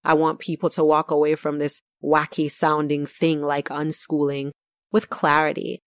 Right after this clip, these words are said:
So I'm very glad that you got that. And so, as E T L said, put away the curriculum if you're using one.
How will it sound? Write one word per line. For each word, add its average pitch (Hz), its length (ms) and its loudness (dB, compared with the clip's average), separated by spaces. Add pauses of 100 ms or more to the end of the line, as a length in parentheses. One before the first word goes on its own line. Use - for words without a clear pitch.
So - 160 0
I'm 165 80 0
very 160 200 4
glad 151 340 0
that 147 160 -4
you 147 120 -8
got 156 300 -2
that. 147 240 -6
And 156 180 -8
so, 151 480 0 (400)
as 170 260 2
E 180 120 -2
T - 180 0
L 156 140 2
said, 143 280 -6
put 180 160 2
away 180 200 6
the 175 100 2
curriculum 170 640 0
if 165 240 -4
you're 160 100 2
using 156 500 0
one. 139 400 -2